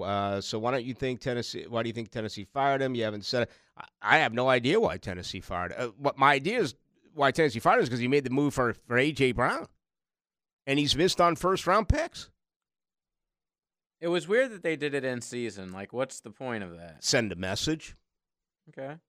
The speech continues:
Speaker 2: Like, Vrabel, you're next if you don't
Speaker 1: Or
Speaker 2: finish the job.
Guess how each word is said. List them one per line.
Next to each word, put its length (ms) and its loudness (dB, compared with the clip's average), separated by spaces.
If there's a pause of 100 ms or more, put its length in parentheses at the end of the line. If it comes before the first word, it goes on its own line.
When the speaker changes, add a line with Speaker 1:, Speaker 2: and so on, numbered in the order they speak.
(1000)
Speaker 2:
Like, 180 -2
Vrabel, 600 -2 (460)
you're 200 2
next 400 0
if 140 -10
you 60 -8
don't 220 -6 (1160)
Speaker 1:
Or 360 6
Speaker 2:
finish 260 2
the 100 -6
job. 440 0